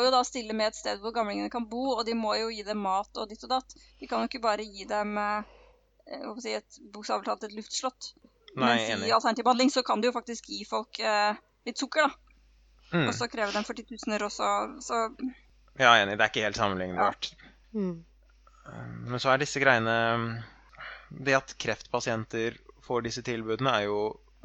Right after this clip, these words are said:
Speaker 2: kjipt, men sånn i det store og det hele så hører jo det til, eh, unntakene av hvordan alternativ medisin brukes, og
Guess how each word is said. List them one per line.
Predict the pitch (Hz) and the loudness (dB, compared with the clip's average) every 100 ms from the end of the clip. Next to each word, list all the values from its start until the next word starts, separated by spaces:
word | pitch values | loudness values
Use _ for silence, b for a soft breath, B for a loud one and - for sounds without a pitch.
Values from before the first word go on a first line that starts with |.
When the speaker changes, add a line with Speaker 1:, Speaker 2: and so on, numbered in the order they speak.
| - - - | -20 -20 -14
Speaker 2:
kjipt, | - - 95 - - - - | -10 -8 -10 -14 -16 -14 -8
men | 117 117 - _ _ _ - | -6 -6 -8 _ _ _ -8
sånn | 139 120 | -2 -2
i | |
det | 113 | -2
store | - 127 110 | -2 -2 0
og | 110 | 0
det | |
hele | 127 104 | -2 -2
så | 104 127 | -4 -4
hører | 110 104 | -4 -2
jo | |
det | 113 104 | -2 -4
til, | - 107 110 - B B B B B B B B - - | -4 -8 -10 -16 B B B B B B B B -20 -16
eh, | 117 110 107 | -10 -8 -2
unntakene | 135 113 104 98 - 120 113 | 0 2 2 0 0 -2 -2
av | 123 113 | -4 -4
hvordan | 107 107 | -2 -2
alternativ | 107 110 101 101 98 | -2 -2 -4 -4 -4
medisin | 98 98 104 104 | -6 -6 -6 -6
brukes, | 107 95 127 127 - | -6 -6 -6 -8 -4
og | 117 123 | -2 -4